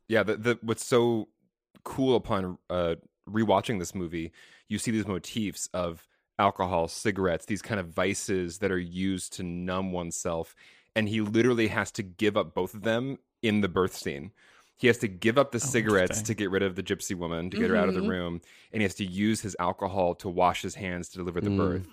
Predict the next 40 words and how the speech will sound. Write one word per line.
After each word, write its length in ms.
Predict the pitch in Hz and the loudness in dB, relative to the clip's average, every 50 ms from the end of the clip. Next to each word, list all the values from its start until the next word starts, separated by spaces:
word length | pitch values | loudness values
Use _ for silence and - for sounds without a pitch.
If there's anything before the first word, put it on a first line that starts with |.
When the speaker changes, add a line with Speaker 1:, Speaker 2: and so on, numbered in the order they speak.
| - | -6
Speaker 3:
Mm-hmm. 480 | 208 226 214 175 208 190 180 180 180 190 | -4 -4 -2 -2 -2 -2 -2 0 2 2
Speaker 1:
And 100 | 220 226 | 4 4
just, 160 | 247 - 170 | 4 4 4
Speaker 2:
Oh, 20 | |
I 20 | - | 4
Speaker 1:
like, 100 | 117 113 | 2 2
Speaker 2:
never 100 | 120 120 | 2 2
Speaker 1:
there's 120 | 120 123 123 | 2 2 4
this 80 | 127 123 | 2 2
Speaker 2:
realized 200 | - - - - | 0 0 -2 -2
that. 100 | - - | 0 4
Speaker 1:
beautiful 640 | 120 127 131 139 - - 120 110 104 104 98 92 - - _ _ _ _ _ _ _ - - _ - | 4 6 6 4 4 2 2 4 4 4 2 0 -4 -10 _ _ _ _ _ _ _ -20 -20 _ -6
motifs 640 | - 120 113 107 104 - - - - 117 113 - - | 0 2 4 4 2 2 -2 0 0 0 0 2 0
like 140 | 117 98 92 | 0 0 2
that 180 | - 98 90 82 92 - - - | 2 0 0 -2 -6 -14 -10 -4
in 200 | 104 110 120 117 | -2 0 2 2
this 200 | 120 110 - - | 2 0 0 -2
movie 220 | 104 101 107 131 123 | -2 0 2 2 4
that 360 | 107 95 98 95 - - - _ | 2 2 0 -2 -14 -20 -12 _
aren't, 280 | - 110 113 117 113 - _ _ _ _ _ _ | -2 0 2 0 0 -2 _ _ _ _ _ _
they're 200 | - 107 110 113 | -6 -2 0 2
not 220 | 107 117 117 113 - | 4 4 2 2 2
in 80 | 113 | 2
your 120 | 117 110 110 | 2 2 2
face. 380 | - - 104 95 95 92 - | 2 2 2 2 2 0 -2
They're 140 | - 101 95 | -4 -4 -2
not 420 | 95 98 104 101 101 98 - _ - | 0 2 2 2 2 2 0 _ -8
trying 160 | - 113 101 | -6 -6 -4
to 60 | 95 | -4
be 80 | 90 92 | -4 -6
like, 140 | 87 92 95 | -8 -10 -8
"Look 240 | 101 110 120 113 - | -6 -6 -6 -4 -6
at 180 | 101 90 _ | -8 -6 _
this, 320 | - 101 98 - - - - _ _ _ _ _ | -6 -6 -4 -6 -8 -10 -12 _ _ _ _ _
you 100 | - 98 | -12 -10
know, 260 | 92 85 82 82 82 - | -8 -8 -10 -10 -12 -10
representation 680 | - 104 - 117 104 104 98 - - 104 95 - - 104 | -10 -8 -6 -4 -4 -4 -4 -4 -4 -4 -4 -4 -4 -4
of 120 | 92 85 82 | -6 -6 -6
this 160 | 92 92 - | -8 -8 -6
theme." 300 | - 113 107 98 90 | -4 -4 -2 -2 -4